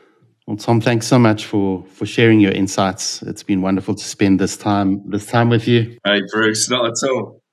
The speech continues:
Speaker 2: Always good to chat.
Speaker 1: I, I did also want to mention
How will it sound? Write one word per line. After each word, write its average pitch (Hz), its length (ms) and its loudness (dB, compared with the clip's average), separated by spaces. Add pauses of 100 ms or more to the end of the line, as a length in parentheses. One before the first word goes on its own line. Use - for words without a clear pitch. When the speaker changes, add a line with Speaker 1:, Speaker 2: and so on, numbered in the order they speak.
(120)
Speaker 2:
Always 127 460 2
good 123 140 0
to 117 260 -8
chat. 127 340 0
Speaker 1:
I, 123 200 2
I 131 40 2
did 143 220 2
also 147 400 2
want 139 220 2
to 131 100 -4
mention 131 680 0